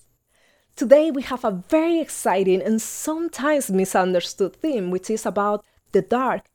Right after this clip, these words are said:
and the light within us women. So this is about the good girl and the bad girl aspect. How are you feeling right now? Are you feeling that in general you are tapping more into the part of you that is sweet, more accommodating,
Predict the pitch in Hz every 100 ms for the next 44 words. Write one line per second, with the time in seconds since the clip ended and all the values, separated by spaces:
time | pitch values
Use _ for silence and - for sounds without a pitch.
0 | 254 302 311 196 165 135 - - _ _
1 | _ - 208 220 196 180 - 180 180 -
2 | 220 247 381 160 - _ _ _ _ _
3 | _ _ _ _ _ - - 269 240 226
4 | 208 185 320 - 320 220 208 202 175 185
5 | 185 - 185 185 - 190 175 170 - 170
6 | - - 285 - - 160 - - - 277
7 | 339 311 226 - 330 339 180 151 156 135
8 | - 214 214 214 - 233 220 214 190 202
9 | 185 214 220 214 202 185 190 175 214 220
10 | 202 190 196 202 196 185 180 202 185 -
11 | _ - 196 202 185 180 185 185 170 165
12 | 160 - - 311 320 311 302 294 294 226
13 | 196 - 160 - 247 214 185 - 294 294
14 | 277 285 277